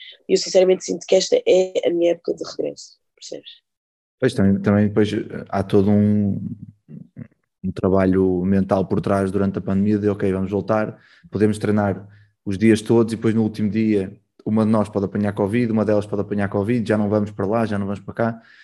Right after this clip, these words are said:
Speaker 2: E acho que isso foi o, o, o maior,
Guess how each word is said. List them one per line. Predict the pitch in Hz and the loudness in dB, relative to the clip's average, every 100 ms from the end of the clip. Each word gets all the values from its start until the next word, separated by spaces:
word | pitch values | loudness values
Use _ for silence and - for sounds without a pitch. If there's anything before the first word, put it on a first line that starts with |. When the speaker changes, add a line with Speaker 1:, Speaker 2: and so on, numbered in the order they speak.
| - _ | -20 _
Speaker 2:
E | 95 | -2
acho | 95 | 0
que | 120 | 0
isso | 107 | 0
foi | 120 117 | 4 6
o, | 113 107 - 87 107 - - - | 6 4 -2 -8 -10 -14 -18 -6
o, | 98 95 82 - - | -2 -2 -4 -8 -8
o | 95 | -4
maior, | 95 98 98 - | 0 0 0 -2